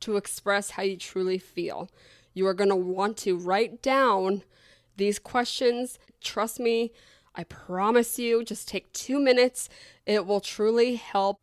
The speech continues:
in this process. First, ask yourself, "How do I see myself currently right now?" Then you're gonna ask yourself, "How does the person that I want to be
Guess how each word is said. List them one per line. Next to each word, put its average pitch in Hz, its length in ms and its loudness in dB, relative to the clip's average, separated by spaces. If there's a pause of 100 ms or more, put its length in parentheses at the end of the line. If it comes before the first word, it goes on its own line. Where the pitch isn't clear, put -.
(160)
in 202 340 2
this 185 320 -2
process. - 920 -8 (760)
First, 262 360 -2
ask 226 280 -2
yourself, 202 380 -2 (260)
"How 262 480 0 (160)
do 233 380 0 (100)
I 196 280 -4
see 226 440 -6
myself 240 680 -4 (400)
currently 233 760 2 (460)
right 202 400 0
now?" 175 400 -2 (560)
Then 208 200 0
you're 247 100 0
gonna 247 140 0
ask 196 280 -4
yourself, 196 320 -4
"How 226 280 -4
does 262 160 -8
the 294 100 -8
person 226 580 -4 (360)
that 202 200 0
I 202 140 2
want 185 420 -2
to - 160 -6
be 175 320 -6